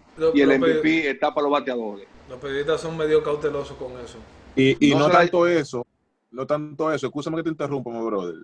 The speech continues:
Speaker 3: eh, que es su primer año, es el primer año de su chamaquito, es difícil que, tú sabes,
Speaker 1: Eso
Speaker 3: ese chamaquito
Speaker 1: pasa.
Speaker 3: con su primer
Speaker 2: Difícil.
Speaker 3: año así, es un lío.
Speaker 1: Ahora, la gente también que dejen su comentario, ¿qué opinan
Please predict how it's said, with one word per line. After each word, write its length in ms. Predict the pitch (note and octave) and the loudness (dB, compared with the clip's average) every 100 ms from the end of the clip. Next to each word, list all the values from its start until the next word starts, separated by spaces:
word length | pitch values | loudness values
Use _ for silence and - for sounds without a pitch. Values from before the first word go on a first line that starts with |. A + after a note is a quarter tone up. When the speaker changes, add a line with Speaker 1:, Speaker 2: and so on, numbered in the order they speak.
| _ | _
Speaker 3:
eh, 500 | A2+ A#2+ A#2 A2 G#2 | -2 0 0 -2 -4
que 200 | - A#2 | 0 0
es 80 | B2+ | 2
su 120 | D3 | -2
primer 420 | - - C#3+ C3 | -4 -4 0 2
año, 260 | C3 B2 A2 | 4 4 0
es 60 | A#2 | -4
el 60 | |
primer 300 | A#2 B2+ A#2+ | -2 -2 0
año 220 | B2 A2+ | 0 0
de 40 | G#2 | -6
su 100 | G2 | -6
chamaquito, 560 | A2 G#2 - G#2 F#2 | -6 -6 -4 -6 -2
es 60 | G2+ | -4
difícil 600 | A#2 - - B2+ A2+ - | -4 -8 -2 -2 0 -4
que, 160 | F#3+ - | -2 -4
tú 160 | - | -6
sabes, 320 | A2+ B2+ F2+ - | 0 2 2 0
Speaker 1:
Eso 100 | C#3+ | -2
Speaker 3:
ese 80 | |
chamaquito 380 | A#2+ B2+ B2+ B2 | 0 0 0 0
Speaker 1:
pasa. 160 | B2+ - | -2 -2
Speaker 3:
con 100 | B2 | -8
su 60 | |
primer 200 | A2+ A#2+ | -6 -2
Speaker 2:
Difícil. 320 | A#2+ A#2 A2+ A2+ | 2 2 0 -8
Speaker 3:
año 120 | G#2+ | -10
así, 300 | - A2+ G#2 | -4 0 2
es 60 | |
un 140 | G#2 G#2 | 0 -4
lío. 160 | G2+ - - - - - - - - | -10 -10 -16 -20 -20 -18 -20 -20 -10
Speaker 1:
Ahora, 560 | D3 F#3 G#3+ E3+ - - - - | 0 4 6 6 4 -6 -14 -2
la 180 | F3+ G#3 | 2 4
gente 460 | B3 A#3 F#3 G3+ G#3 - | 4 4 2 0 -2 -2
también 420 | F3 F#3 G3+ F3+ | -2 2 2 2
que 100 | F3+ | 2
dejen 200 | F#3 G3 | 2 2
su 120 | G#3+ | 2
comentario, 640 | A3 G#3+ G3 F#3+ F3+ E3+ | 2 2 2 2 4 0
¿qué 240 | E3 F3+ G#3+ | 0 4 4
opinan 580 | G#3+ - A3+ F#3 E3+ | 4 2 0 0 -2